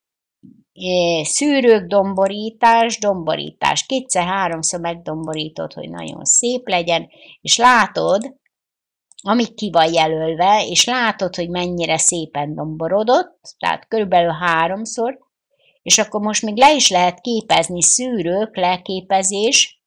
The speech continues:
progresszív kontúr, és akkor fogod, hát nem ötös, nézzük meg a külső, mit csinál a külsővel. Külső vele semmit, tehát kivesszük a pipát, és akkor fogod ezt, itt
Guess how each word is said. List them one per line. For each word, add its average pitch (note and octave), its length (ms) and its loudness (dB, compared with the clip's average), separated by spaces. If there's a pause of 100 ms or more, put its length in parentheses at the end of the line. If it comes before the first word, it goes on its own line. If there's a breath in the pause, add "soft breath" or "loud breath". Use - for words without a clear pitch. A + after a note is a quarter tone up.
(1000)
progresszív F#3 760 2
kontúr, E3+ 880 -4 (1120)
és G#3+ 220 2
akkor G3 560 6 (380)
fogod, G#3 400 2
hát F#3 180 2
nem G#3+ 280 2
ötös, F3 600 2
nézzük C4 380 0
meg A3 160 0
a G3+ 160 4
külső, G3+ 540 2
mit F#3 200 -4
csinál D#3 420 -2
a D3+ 160 -4
külsővel. F#3+ 960 0 (400 loud breath)
Külső F#3 580 2
vele A#3 280 6
semmit, A3+ 720 2
tehát E3 300 2
kivesszük G#3+ 680 2
a F3 80 2
pipát, E3+ 640 -2
és - 180 0
akkor - 320 -8
fogod A#2+ 320 -2
ezt, - 340 2
itt - 260 -20